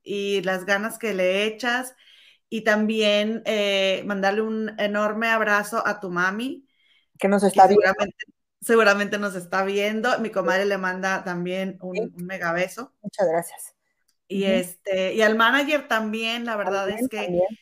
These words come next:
Speaker 1: Miss, qué fortuna contar con un hombre a tu lado que te apoye de esa manera, de verdad.
Speaker 2: Sí.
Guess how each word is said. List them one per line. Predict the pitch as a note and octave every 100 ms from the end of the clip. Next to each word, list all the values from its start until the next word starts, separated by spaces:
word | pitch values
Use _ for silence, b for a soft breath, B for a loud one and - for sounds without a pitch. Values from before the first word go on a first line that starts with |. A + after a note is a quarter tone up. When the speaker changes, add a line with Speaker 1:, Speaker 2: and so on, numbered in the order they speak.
| _ _ _ _ _ _ G3+
Speaker 1:
Miss, | A3 G#3+ G#3+
qué | G#3
fortuna | A3+ A3 A#3 G#3+ A3
contar | A3 F#3+ F#3+ F#3+
con | G3 G3
un | G3
hombre | G3 G3 G#3 A3 -
a | - F#3 F3+
tu | F3
lado | F#3 G3 G#3
que | G3+
te | - F3+
apoye | F3 G3 F#3+ G3+
de |
esa | G3 G3
manera, | F3+ F3+ F3+ G3
de | F#3
verdad. | E3+ E3+ F3+ F3+ G#3+ - _
Speaker 2:
Sí. | -